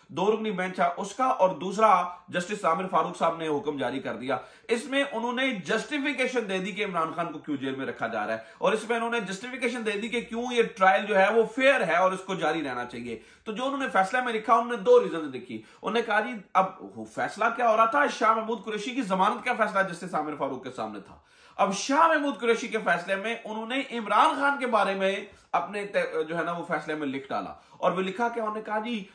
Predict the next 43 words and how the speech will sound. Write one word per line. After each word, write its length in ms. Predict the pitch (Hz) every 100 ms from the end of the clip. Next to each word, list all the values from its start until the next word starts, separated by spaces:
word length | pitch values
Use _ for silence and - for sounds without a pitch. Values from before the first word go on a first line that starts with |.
| _ 156
म-, 260 | 170 170
माजी 400 | 160 165 196 269
में, 500 | 240 196 196 202 202
अ, 120 | 160 165
इनके 340 | 160 180 190
जो 100 | 165
घर 200 | 139 123
वाले 240 | 170 202
हैं 420 | 190 156 165 156 -
इमरान 300 | 139 143 143
खान 220 | 156 151
के, 80 | 156
वो 80 |
ये 100 | 143
बताते 460 | 127 120 151 - 220
रहे 100 | 185
हैं 160 | 170 165
कि 60 |
उनको 200 | 160 156
security 480 | 151 139 147 151 151
खदशात 440 | 139 131 135 147
हैं, 60 | 202
उन्हें 220 | 202 180
हर 120 | 147
समात 360 | 147 160 147 143
पर 100 | 160
नहीं 200 | 170 208
लेके 220 | 165 -
आया 140 | 127 131
जा 140 | 135
सकता, 260 | 139 175 202
इसलिए 260 | 185 165
उनका 200 | 151 143
jail 240 | 131 139 135
trial 280 | 139 131 123
हो 200 | 110 120
रहा 300 | 110 120 110
है।" 320 | 123 110 - - -
Number 180 | 185 190
one 220 | 202 180
justify 420 | 180 180 175 151
कर 140 | 123 104
दिया। 360 | 98 113 -